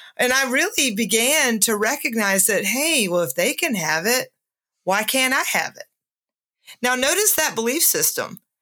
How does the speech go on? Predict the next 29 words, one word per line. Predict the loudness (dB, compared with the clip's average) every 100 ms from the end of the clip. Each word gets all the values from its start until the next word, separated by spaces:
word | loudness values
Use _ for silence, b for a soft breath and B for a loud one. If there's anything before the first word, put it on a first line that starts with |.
| _ _
If | -2 -2 0
they | 0 0
can | 0 0
have | 0 0 0
it, | -2 -2 _ _ _ _ _
then | 0 2
I | 2
should | 2 0
be | 0
able | 0 -2
to | -4
have | -2 -2
it. | -6 -8 B B
Now, | -2 0
a | 0
lot | 0
of | -2
people | -2 -2
think | -2 -2 0
the | 0
opposite. | 0 0 -2 -2
They | -4
think, | -4 -2
"Well, | 0
if | 0
they | 0 -2
can | 0 -2
have | 0 0 0
it, | -2 -4